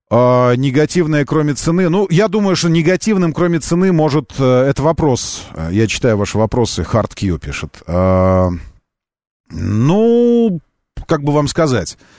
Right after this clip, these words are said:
ам, плата за вот эту возможность пользоваться, ам, классным железом, платформой,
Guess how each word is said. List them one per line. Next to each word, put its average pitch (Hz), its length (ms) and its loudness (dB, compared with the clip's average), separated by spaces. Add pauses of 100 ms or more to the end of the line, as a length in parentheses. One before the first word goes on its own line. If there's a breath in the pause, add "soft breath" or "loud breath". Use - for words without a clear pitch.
(380 loud breath)
ам, 92 840 0
плата 139 720 2 (100)
за 139 500 2
вот 120 280 -4
эту 131 140 0
возможность 131 640 0
пользоваться, 113 840 0 (260)
ам, 71 500 -8
классным 139 480 0
железом, 139 600 0 (680 soft breath)
платформой, 127 800 0